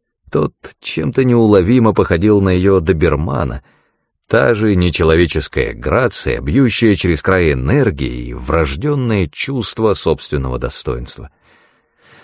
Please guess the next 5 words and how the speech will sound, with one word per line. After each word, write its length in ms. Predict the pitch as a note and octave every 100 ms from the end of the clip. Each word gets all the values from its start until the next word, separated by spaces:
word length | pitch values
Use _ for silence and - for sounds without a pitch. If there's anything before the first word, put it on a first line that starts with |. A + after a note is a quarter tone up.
| - -
В 100 | E3+
общем, 580 | - E3+ D#3+ C#3 E2 - _ _ _ -
типичный 760 | A2 G#2+ D#3 E3 - C#3+ C#3 B2
чемпион 580 | - F2+ D2 D2 C#2
породы. 460 | B1+ C2+ A#1+ A1